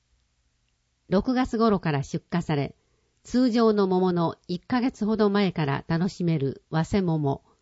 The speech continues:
市内、加茂地区などで、早生品種の日川白鳳などが栽培され、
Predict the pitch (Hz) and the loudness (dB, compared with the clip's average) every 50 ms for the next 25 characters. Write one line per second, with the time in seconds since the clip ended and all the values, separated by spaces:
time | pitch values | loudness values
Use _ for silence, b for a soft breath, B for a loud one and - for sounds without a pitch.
0 | _ _ _ _ _ _ _ _ _ _ _ _ _ - - - 240 220 202 175 | _ _ _ _ _ _ _ _ _ _ _ _ _ -14 -6 -2 0 2 2 2
1 | 147 139 - - _ _ - - 196 208 240 254 247 - - - 185 165 160 165 | 0 -2 -4 -10 _ _ -6 -2 0 0 0 0 -2 -4 -4 -2 0 0 0 0
2 | 165 156 139 135 135 135 _ _ _ _ _ _ _ _ _ - - 175 196 - | 0 0 0 0 -2 -4 _ _ _ _ _ _ _ _ _ -4 -2 -2 0 0
3 | 262 254 202 226 240 214 202 170 - - 147 135 135 131 127 - _ _ _ _ | 0 0 2 2 2 2 0 -2 -2 -4 -4 -2 -2 -4 -4 -6 _ _ _ _
4 | _ _ - - - - 240 240 247 240 220 220 196 226 220 - 196 160 165 165 | _ _ -10 -8 -2 4 4 6 6 6 4 4 2 0 0 0 -2 -2 0 2
5 | 160 160 151 156 165 156 151 139 135 131 127 - 170 165 165 165 156 151 151 139 | 2 2 2 0 0 0 0 0 0 -2 -2 -2 -2 0 0 0 0 -2 -2 -4
6 | - - 147 139 135 - - | -4 -4 -2 -2 -2 -4 -6